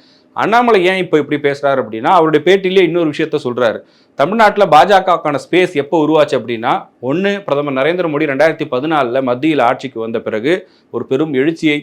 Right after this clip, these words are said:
பா ஜ க பெற்றது. இரண்டாவது, ரெண்டாயிரத்தி பதினாறு செல்வி ஜெயலலிதாவின் மறைவுக்கு பிறகு அதிமுக இந்துத்துவா கொள்கையிலிருந்து விலகிவிட்டது. இப்போது தடை செய்யப்பட்ட அமைப்பான பி எஃப் ஐயின் அங்கமான எஸ் டி பி ஐ கட்சியோடு கூட்டணி வைத்திருப்பது போன்ற விஷயங்கள்னால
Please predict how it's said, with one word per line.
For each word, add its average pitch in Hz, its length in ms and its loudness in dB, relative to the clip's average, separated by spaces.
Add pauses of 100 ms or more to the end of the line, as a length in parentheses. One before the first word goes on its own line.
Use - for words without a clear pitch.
பா 117 140 2
ஜ 127 180 0
க - 120 -6
பெற்றது. 107 400 -8 (120)
இரண்டாவது, 147 600 2 (420)
ரெண்டாயிரத்தி 190 480 2
பதினாறு 151 500 2
செல்வி 123 300 -8
ஜெயலலிதாவின் 160 560 4
மறைவுக்கு 170 480 0
பிறகு 127 400 -2 (600)
அதிமுக 190 600 2 (100)
இந்துத்துவா 156 460 2
கொள்கையிலிருந்து 131 640 0
விலகிவிட்டது. 117 640 -2 (160)
இப்போது 131 520 4 (200)
தடை 175 240 0
செய்யப்பட்ட 185 500 0
அமைப்பான 143 520 0 (120)
பி 180 140 -4
எஃப் 185 200 0
ஐயின் 151 260 -6
அங்கமான 131 560 0 (300)
எஸ் 131 200 -8
டி 202 100 -2
பி 190 120 -2
ஐ 170 80 4
கட்சியோடு 143 380 0
கூட்டணி 147 280 -4
வைத்திருப்பது 117 460 -6
போன்ற 110 280 -8
விஷயங்கள்னால 107 640 -6